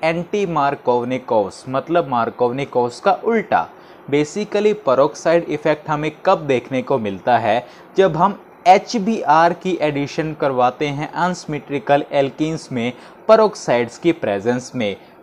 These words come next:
मैंने कहा जब एच बी आर की एडिशन करवाते हैं, not एच सी एल, not एच आई, तब हमारे पास हमें peroxide इफेक्ट या खराश इफेक्ट देखने को मिलता है, मतलब ये मार्कोनिकोस एडिशन का उल्टा होता है। In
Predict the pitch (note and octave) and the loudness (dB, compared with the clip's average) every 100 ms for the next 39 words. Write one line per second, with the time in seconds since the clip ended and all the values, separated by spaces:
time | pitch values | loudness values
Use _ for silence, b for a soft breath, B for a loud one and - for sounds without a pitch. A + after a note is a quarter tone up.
0 | C#3 C#3+ E3 F#3 G#3 A3+ A#3 G3+ - F#3 | -6 -4 -4 -2 0 2 0 -2 -2 -2
1 | F#3+ F3+ G#3 G3 F3+ F3+ F3 F#3 D#3 D3 | -2 -2 -2 4 8 8 6 0 0 -2
2 | C#3 D#3 D3 D3 B2 A#2+ B2+ C3 A#2 G2+ | -4 -8 -6 0 2 2 0 -2 -4 -2
3 | A#2+ F3 F3 E3+ E3+ - F3+ F#3 F3 E3+ | 4 4 4 2 0 -2 0 0 0 -6
4 | C#3+ D3 F#3+ G3 - A#2+ A2+ G#2+ A#2+ G#2+ | -2 4 4 2 -2 -2 -2 2 4 4
5 | G2 B B - G3+ E3 C3+ A#2+ A2 A2+ | -2 B B 4 4 2 -2 0 2 2
6 | - A#2+ - B2+ B2 E3+ - C3+ A2+ - | 4 4 4 0 -2 -2 0 0 0 0
7 | B2 A#2+ A#2+ - A2+ - C3 B2+ - C#3 | -4 -4 -4 -2 -2 -2 -4 -4 0 4
8 | E3 E3+ D#3 C#3+ D3 - C#3 C#3 D3+ C#3 | 4 4 -4 -2 -4 -4 -4 -4 -4 -2
9 | D3 C#3+ C#3 D#3 D3+ E3+ A3 B B C3+ | -2 -2 -2 0 2 2 0 B B 0
10 | C3+ D#3 G3 G3 - - C3 E3+ A3+ - | 2 4 2 0 -14 -8 0 0 0 -4
11 | - C#3+ C3 C3+ C#3+ D3+ E3+ E3 E3 E3+ | -2 0 0 0 -2 0 -2 2 2 0
12 | C#3 C3+ C3+ - F#3+ - G3+ G3 A3+ - | -2 -2 -2 -4 -4 0 0 2 0 4
13 | F3 A#2+ G#2 - G#2+ G#2+ G2+ G#2+ b b | 2 2 -4 0 0 2 2 0 b b
14 | b _ - G3+ | b _ -4 0